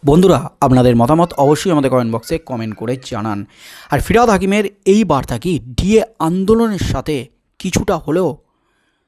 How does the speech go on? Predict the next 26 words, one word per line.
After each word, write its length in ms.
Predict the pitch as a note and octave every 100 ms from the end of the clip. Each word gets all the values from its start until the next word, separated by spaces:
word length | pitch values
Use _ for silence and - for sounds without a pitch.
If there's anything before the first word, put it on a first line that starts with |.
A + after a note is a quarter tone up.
| _ -
যুক্ত? 460 | F#3+ G3 A3 C3+ - _ _ _ _ - F#3
ডিএ 220 | G3+ A3+ -
আন্দোলনের 560 | F3+ E3+ F3+ F3 E3+ -
ফলে 380 | D#3+ E3 B2+ - _ _ _
চাপে 360 | - D#3+ - F#3+
পড়ি 240 | G3 F#3+
কি 120 | F3+
ফিরহাদ 260 | D3+ D#3 C3+
হাকিম 340 | B2+ F3 A#2+ B2+
সরকারি 420 | - A#2+ A2+ D#3
কর্মচারীদের? 680 | D#3 E3 G3+ G3+ G3 F#3+ B2+ - - _ _ _ _ _ _ _ _ _ -
উল্টে 380 | G#3 F#3+ C#3 A2+ _ -
কটাক্ষ 420 | C#3+ - - G#3
করলেন? 440 | A3+ G#3+ G3+ A2+ - - _ _ _ _ _ _ _ _ _ _ _ _
অবশ্যই 340 | E3 F3+ - G3+
আমাদের 220 | C#3+ C3+
কমেন্ট 240 | A#2+ A#2
বক্সে 240 | A2+ - F3
কমেন্ট 380 | - B2 A2
করে 180 | G#2 C3
জানান 400 | C3+ A2 G#2+ G2 - - -
আগামী 280 | D3+ G3+ A3+
দিনে 200 | F#3+ D3+
কী 160 | D#3
হতে 240 | A#2 A#2 A2+
চলেছে 420 | A2+ G#2 A#2